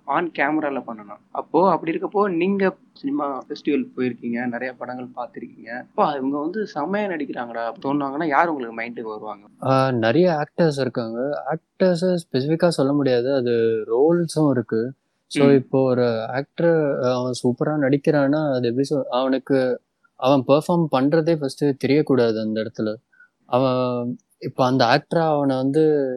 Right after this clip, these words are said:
Speaker 2: எப்போ நம்ம அவனை அந்த ஆக்டரா பார்க்கலையோ அப்பதான் அவன் பெர்ஃபார்மன்ஸ் வந்து நல்லா இருக்கும். So, இப்போ எக்ஸாம்பிள் வந்து இப்போ டிகாப்ரியோ யாரா நடிக்கிறான்னா அது டிகாப்ரியோன்றது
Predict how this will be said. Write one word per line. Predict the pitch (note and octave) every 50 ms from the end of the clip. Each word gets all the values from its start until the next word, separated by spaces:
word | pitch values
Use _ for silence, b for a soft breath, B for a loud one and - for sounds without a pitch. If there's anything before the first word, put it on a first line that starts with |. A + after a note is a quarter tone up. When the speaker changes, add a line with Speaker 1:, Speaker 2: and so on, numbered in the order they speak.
| C3 C3
Speaker 2:
எப்போ | A#2+ A#2 - - F3
நம்ம | F3 E3+ D#3+ D3 C#3 C#3 C3+
அவனை | C3 B2+ C3 C3
அந்த | B2 B2 A#2+ A#2+
ஆக்டரா | A#2+ B2+ - - - D3+ C#3+ - -
பார்க்கலையோ | B2+ C3 C3+ - C#3+ C3+ A#2+ A#2+ C3 C#3+ C3+
அப்பதான் | B2 - - C#3 C#3+ D3 C#3+ C#3 B2+
அவன் | A#2+
பெர்ஃபார்மன்ஸ் | - B2+ B2 D3 C#3 C3+ C3 B2+ A#2+
வந்து | - B2 A#2+ A#2+ C3 C3 C3 C3 B2+ - _ _ _ _ _ _
நல்லா | - B2 B2 B2+ C#3 C#3
இருக்கும். | C3+ B2 - A#2+ - - - _ _ _
So, | - - C#3+ C#3 C#3
இப்போ | C#3 C3+ C3+ - C#3+ C3+ C3 C3 B2+ B2 A#2+ A#2+ A#2+
எக்ஸாம்பிள் | B2 C3 C#3 B2+ A#2+ B2 C#3+ C#3+ C#3+ C#3+ D3 C#3
வந்து | C#3 C3+ C3+ C#3 C#3+ D3 D3
இப்போ | C#3+ C#3 _ - C3+ C3 B2 A#2+ A#2
டிகாப்ரியோ | A2+ A#2 A#2+ - - C#3+ C#3+ C#3 - C#3 C#3+ C#3+ C#3
யாரா | C3+ C3 B2+ B2 B2+ C3+
நடிக்கிறான்னா | C#3 C#3 C3 B2 B2+ C3+ - D3 C#3 C3 C3 C#3+ D3+
அது | C#3+ C3 C3+ C3+ B2 A#2+
டிகாப்ரியோன்றது | B2 A#2+ - D3+ E3 D#3+ - E3 D#3+ D#3+ D#3 D3+ D3 C#3+ C#3+ C#3+ D3 C#3+ D3+ D#3 D#3